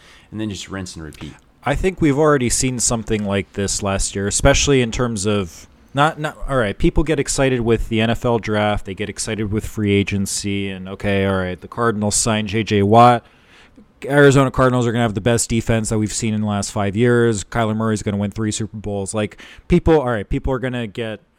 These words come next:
Speaker 2: excited over, over stuff like that. But I think what's, what's even more interesting than, uh, hype for a team altogether is speculation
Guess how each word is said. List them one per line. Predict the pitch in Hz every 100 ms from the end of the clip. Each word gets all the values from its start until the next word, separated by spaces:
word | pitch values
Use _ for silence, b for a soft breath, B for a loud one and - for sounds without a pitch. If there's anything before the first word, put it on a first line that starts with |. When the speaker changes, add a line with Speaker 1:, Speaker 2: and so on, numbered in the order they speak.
| 117
Speaker 2:
excited | 110 - 131 120 113
over, | 107 110 107
over | 113 110
stuff | - 117
like | 117 101
that. | 120 151 b b b b b
But | 131 127
I |
think | 127 156 170 -
what's, | 127 - - -
what's | 120 -
even | 131 123
more | 113 120 127
interesting | 113 113 107 - 107 104 98
than, | 95 104 101 101 101
uh, | 104 101 98 98 -
hype | - 123 131
for | - - 110
a | 101
team | - 117 113
altogether | 110 107 - 107 101 107 123 143 _ b b b b b b -
is | 107 104 104 101 90 - - -
speculation | - - 127 - 110 113 113 - 107 98 95